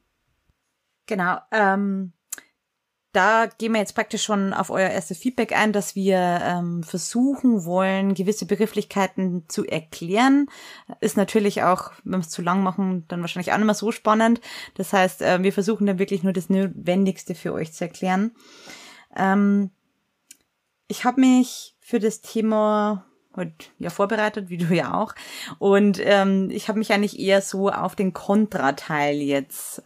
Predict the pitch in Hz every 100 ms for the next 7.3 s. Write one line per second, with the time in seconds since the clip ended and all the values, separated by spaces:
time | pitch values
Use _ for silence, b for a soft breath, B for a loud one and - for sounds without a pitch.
0 | - 143 139 139 - 170 165 160 160 -
1 | 180 202 214 - B B B B _ _
2 | _ - 269 - 269 - 202 170 175 220
3 | - - 233 220 175 170 156 165 190 226
4 | 254 202 175 165 196 180 - 165 - 170
5 | 160 156 - 151 147 143 143 _ - 147
6 | 147 151 _ _ _ - 190 190 208 196
7 | 190 -